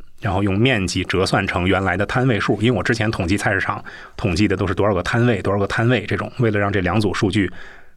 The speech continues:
可比，我们按照面积去折算了一下。现在同样在三环路以内哈，如果按照这个折算后的摊位数，能够达到二百九十多家，呃，实际比原来还多了。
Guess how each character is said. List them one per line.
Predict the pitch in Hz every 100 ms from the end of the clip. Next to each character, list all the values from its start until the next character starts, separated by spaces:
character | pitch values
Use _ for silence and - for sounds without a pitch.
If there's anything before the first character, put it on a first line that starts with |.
| -
可 | - 110
比， | 113 - 120 117 -
我 | 98
们 | 101
按 | 104
照 | 98
面 | 95 117 95
积 | 90
去 | - 104
折 | - 85
算 | 143 98
了 |
一 | 92
下。 | - 92 - - - - -
现 | -
在 | 110 101
同 | -
样 | 110 110
在 | 95
三 | - 120
环 | 101
路 | 110 110
以 | 87
内 | 101 113 87
哈， | 90 - -
如 | 107
果 | 107
按 | 104
照 | 98 92
这 | 95
个 | 92
折 | 95 98
算 | 151
后 | 104 104
的 | 90
摊 | - 101
位 | 92
数， | - 107 92
能 | 92
够 | 92
达 | 92 90
到 | 95
二 | - - 98
百 | 92 98
九 | 113 -
十 | -
多 | - -
家， | - - - - - -
呃， | - 95
实 | - 107
际 | 117
比 | - -
原 | 98
来 | 113
还 | 107 110
多 | 135 139
了。 | 135